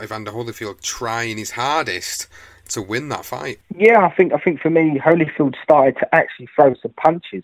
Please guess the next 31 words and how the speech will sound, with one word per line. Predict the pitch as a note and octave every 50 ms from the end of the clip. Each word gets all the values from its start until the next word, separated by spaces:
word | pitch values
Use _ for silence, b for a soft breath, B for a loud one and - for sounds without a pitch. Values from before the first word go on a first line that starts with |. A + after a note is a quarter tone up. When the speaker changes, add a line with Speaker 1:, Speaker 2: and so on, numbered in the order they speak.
| -
Speaker 2:
I | G#2+ A#2
mean, | C3 B2 A#2+ A#2 - _
I | - B2 - -
mean, | C#3 D3+ D3+ D#3
he | F3 E3+
did. | - A3+ G3+
He, | D#3 D3 D3+ - -
he | - E3 E3 C#3 C3 D#3
had, | D3+ C3+ A#2+ - -
obviously, | C3+ A#2 A#2 A2+ - - A#2+
he | B2
had | A#2+ A2+ - -
some | B2 A2+ - -
success | - - - - - C#3 A#2 - -
in, | - A2 G#2+ G#2+ - _ -
in | C3+ B2 A#2+
rounds | A#2 A#2+ B2 B2 A2+ G#2+ - -
previous, | - D#3 D3 C#3+ B2+ A#2+ A#2 G#2+ - -
but | C#3 C3+ - B B B B B B B B -
in | D#3+ D#3
particular, | - D3 - - F3+ - - - B2 A2+ A2
rounds | A2 B2 B2 B2 A#2 A2 - -
sort | A#2 G#2+ A#2+
of | - -
ten | - C#3+ C3
and | A#2+ A2+ A#2
eleven | B2 C3 B2 A#2 A2 -
for | - B2
me, | C3 C3 B2
were, | A#2 A2+ A#2 G#2+ - C#3+ C#3 - - -
I, | B2 C3+ B2+